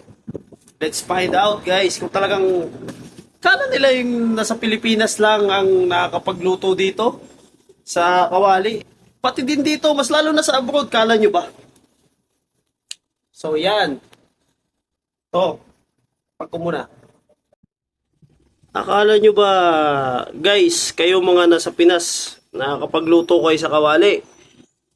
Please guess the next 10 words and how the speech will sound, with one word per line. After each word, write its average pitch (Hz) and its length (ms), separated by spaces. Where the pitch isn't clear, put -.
Mas 339 160
lalo 285 240
dito. 233 560
So, 208 320
uh, 190 240
unang 226 240
gagawin 220 480
mo 214 80
na, 202 80
guys, 180 560